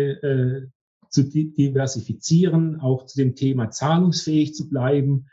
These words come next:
ähm, stärker auch in den Bereich Krypto, äh, gehen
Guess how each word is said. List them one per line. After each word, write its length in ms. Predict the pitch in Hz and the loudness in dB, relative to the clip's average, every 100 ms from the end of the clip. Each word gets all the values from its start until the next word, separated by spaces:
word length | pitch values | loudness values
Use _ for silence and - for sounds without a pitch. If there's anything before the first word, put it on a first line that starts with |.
| _ _ _ _ | _ _ _ _
ähm, 600 | 143 135 131 131 131 123 - | 2 2 2 0 -2 -6 -10
stärker 540 | - 123 139 147 139 | -6 -2 0 0 2
auch 160 | 131 127 | 2 4
in 60 | |
den 140 | 127 127 | 2 2
Bereich 440 | 127 120 117 - | 0 -2 -4 -4
Krypto, 680 | 147 147 - 156 139 143 143 | -2 -2 0 4 4 2 -4
äh, 140 | 143 135 | -2 -2
gehen 500 | 135 135 135 135 | 0 0 0 -2